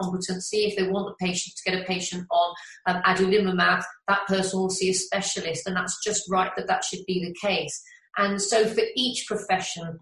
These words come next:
there will be boundaries within which they prescribe, which ensures that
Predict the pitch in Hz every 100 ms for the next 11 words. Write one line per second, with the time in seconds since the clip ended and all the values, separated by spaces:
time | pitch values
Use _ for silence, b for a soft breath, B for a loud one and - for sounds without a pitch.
0 | - 208 208 208 208 196 190 196 196 196
1 | 190 175 156 156 147 - B - 185 185
2 | 190 185 180 180 - 175 170 - 185 -
3 | 180 180 151 147 143 196 196 208 208 -
4 | 247 220 160 156 156 - 170